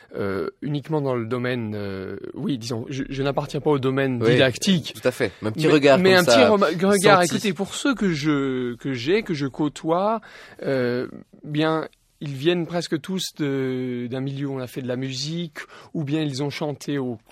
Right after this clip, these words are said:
Speaker 1: au chœur, euh, des gymnases à l'époque. Enfin, ils arrivent avec un certain, euh, bagage, une certaine envie. Certains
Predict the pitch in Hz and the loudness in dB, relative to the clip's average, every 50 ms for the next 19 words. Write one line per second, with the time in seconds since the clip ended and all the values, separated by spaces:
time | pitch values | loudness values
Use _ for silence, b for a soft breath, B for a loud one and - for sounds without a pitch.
0 | _ - 131 127 - - 147 147 143 139 113 110 107 107 104 101 101 98 98 95 | _ -8 -8 -6 -4 -2 0 0 0 0 -2 -4 -6 -4 -4 -2 -2 -4 -4 -4
1 | 95 98 98 101 113 107 104 127 135 139 135 131 131 131 120 120 113 113 107 104 | -6 -6 -6 -6 -6 -6 -6 -4 -4 -4 -2 -2 -2 -2 -2 -4 -4 -6 -6 -4
2 | - 127 139 139 147 143 - - - B B B B B B B B - - 127 | -2 0 0 0 -2 -4 -8 -16 -18 B B B B B B B B -6 -4 -4
3 | 127 - 180 139 123 160 151 151 151 175 180 165 156 131 147 - 143 131 - 143 | -4 -4 -4 -2 0 0 0 2 0 0 -2 -2 -2 -4 -6 -8 -8 -8 -8 -10
4 | 123 113 - - 127 123 113 113 113 110 - - 110 - 98 87 - 113 113 131 | -12 -12 -10 -8 -6 -6 -6 -6 -6 -8 -10 -12 -12 -12 -10 -10 -8 -2 0 0
5 | 139 151 143 135 143 147 151 151 131 117 117 110 - 113 - - 107 107 104 - | 2 2 2 2 2 2 2 2 0 -2 -6 -8 -10 -10 -8 -8 -8 -6 -4 -2
6 | 143 170 175 151 131 139 156 170 165 143 - 151 - - - 139 131 123 | 0 0 0 0 -2 -4 -4 -4 -4 -4 -6 -8 -8 -6 -4 -4 -4 -4